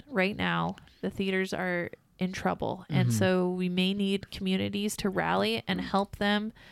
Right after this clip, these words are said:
Speaker 1: in this time, um, with some relief, whether that's loans or,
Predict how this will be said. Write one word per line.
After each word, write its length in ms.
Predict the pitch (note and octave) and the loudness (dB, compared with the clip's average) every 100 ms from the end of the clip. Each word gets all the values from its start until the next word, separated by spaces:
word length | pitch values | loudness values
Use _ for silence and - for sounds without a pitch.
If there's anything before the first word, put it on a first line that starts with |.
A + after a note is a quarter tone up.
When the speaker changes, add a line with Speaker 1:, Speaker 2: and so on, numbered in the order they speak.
| - - - _ _ _ - | -20 -20 -20 _ _ _ -4
Speaker 1:
in 140 | G3+ | 0
this 220 | G3 F#3+ | 0 -2
time, 680 | - - C#4+ C4+ A#3 A#3 A#3 - - | -4 -4 -2 0 -2 -6 -12 -10 0
um, 320 | G#3 G3 F#3+ | 0 2 0
with 140 | G3+ | -2
some 180 | - G3 | -2 -2
relief, 460 | G3+ G3+ A#3+ G#3+ - | 0 0 0 -2 -2
whether 260 | F#3 F3 | -2 0
that's 300 | E3 - - | -2 -4 -4
loans 460 | F#3 F#3 F#3 F#3+ G3+ | 0 2 0 -2 0
or, 340 | E3 C#3+ C#3+ | 0 2 -2